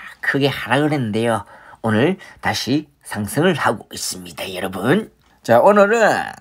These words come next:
다시 한 번 더 크게 반등이 나오고 있습니다. 부시장에서 반등이 나오고 있고요.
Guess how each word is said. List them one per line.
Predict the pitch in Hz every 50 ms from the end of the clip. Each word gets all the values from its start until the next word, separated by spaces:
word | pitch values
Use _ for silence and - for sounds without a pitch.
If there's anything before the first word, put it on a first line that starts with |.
| - - -
다시 | - 139 180 214 208 - - - -
한 | 214 196 196 202
번 | 214 214 196 185 170
더 | 175 214 240 240 -
크게 | - - - 269 277 269 185 - - _ _
반등이 | - - - 123 123 117 113 139 220 254 277 294 294 277
나오고 | 214 131 110 110 107 107
있습니다. | 110 101 - - - - 92 95 92 90 82 76 71 - - - - - - - _
부시장에서 | - - 151 175 175 147 135 160 180 170 131 90 -
반등이 | _ 95 95 104 110 110 135 180 190 202
나오고 | 190 165 143 139 143 135
있고요. | 135 - - 123 131 156 190 202